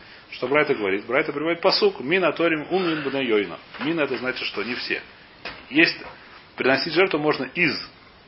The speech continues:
Торим или из бней Йойна. Что такое из? Не всех Торим и не всех бней Йойна.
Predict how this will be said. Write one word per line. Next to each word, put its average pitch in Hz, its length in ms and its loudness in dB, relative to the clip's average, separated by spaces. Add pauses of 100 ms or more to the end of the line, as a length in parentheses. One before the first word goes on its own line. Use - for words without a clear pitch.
(1500)
Торим 190 360 4
или 175 140 6
из 190 280 0
бней 135 240 -2
Йойна. 90 220 0
Что 131 160 -4
такое 123 160 4
из? 107 420 -4
Не 147 160 2
всех 151 300 2
Торим 185 260 2
и - 20 -2
не 165 100 0
всех 160 260 0
бней 123 160 -2
Йойна. 82 260 -4